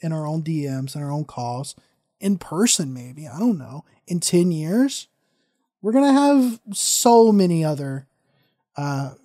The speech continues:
great things to come out of it, regardless of where the channels go.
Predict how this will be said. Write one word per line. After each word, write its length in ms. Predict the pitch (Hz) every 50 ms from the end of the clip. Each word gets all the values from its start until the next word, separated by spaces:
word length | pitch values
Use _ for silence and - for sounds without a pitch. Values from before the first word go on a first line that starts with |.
| - 175 156
great 340 | 147 147 147 160 - - _
things 600 | - 170 160 147 139 123 127 131 - - - _ _ _ _ _ _ _ _ _ _
to 100 | - -
come 200 | 127 165 151 147
out 200 | 139 139 139 143
of 100 | 139 131
it, 160 | 135 135 135 _ _ _ _ _
regardless 920 | 175 165 180 185 175 156 135 - 175 165 165 175 175 165 156 160 151 - -
of 80 | 156 143
where 160 | 139 139 135
the 100 | 131 127
channels 480 | - - 123 120 120 120 104 123 - -
go. 300 | - - - - 160